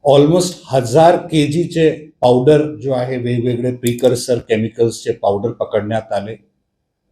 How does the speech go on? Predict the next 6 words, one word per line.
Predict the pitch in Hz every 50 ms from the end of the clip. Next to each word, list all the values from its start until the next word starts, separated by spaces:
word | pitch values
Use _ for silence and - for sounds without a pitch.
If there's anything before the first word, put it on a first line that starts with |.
| _ _ _ _ _ _ _ _ _ _ _ - -
आणि | 139 135 147 156
माझीकडे | 151 139 135 135 135 139 165 170 160 160 156 151 - - - - - _ _ _ _ _ _ - 131 139 143
जे | 139 139 139
माहिती | 135 135 123 131 135 131 - 170
उपलब्ध | 156 131 - - 156 165 156 - -
आहे | 143 131 127 113 127 113 92 - _